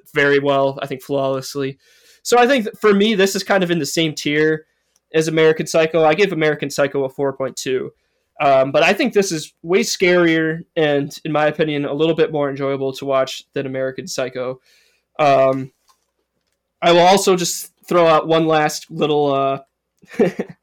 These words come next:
one last little, like, nod to the things that are good about this.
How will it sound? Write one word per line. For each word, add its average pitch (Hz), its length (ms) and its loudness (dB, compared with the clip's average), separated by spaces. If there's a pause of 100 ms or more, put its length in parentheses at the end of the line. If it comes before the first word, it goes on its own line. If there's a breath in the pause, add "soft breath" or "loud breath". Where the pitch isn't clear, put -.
(520 loud breath)
one 233 180 4
last 196 260 4
little, 175 400 4
like, 160 300 -2 (200)
nod 143 440 2
to 160 100 -6
the 143 100 -8
things 147 220 -4
that 147 80 -2
are 143 60 -2
good 139 160 -4
about 135 240 -6
this. 135 320 -8